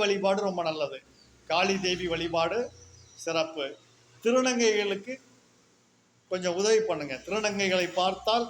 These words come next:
அவங்களுக்கு உங்க கையில கிடைச்சதை கொடுங்க. அவங்கள அவமானப்படுத்தாதீங்க. எதையும் நேருக்கு நேரா பேசணும் நீங்க. ஆளை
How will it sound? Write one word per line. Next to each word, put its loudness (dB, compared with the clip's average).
அவங்களுக்கு -8
உங்க -10
கையில 0
கிடைச்சதை -4
கொடுங்க. -4
அவங்கள -2
அவமானப்படுத்தாதீங்க. -2
எதையும் 2
நேருக்கு 4
நேரா 4
பேசணும் -4
நீங்க. -2
ஆளை 4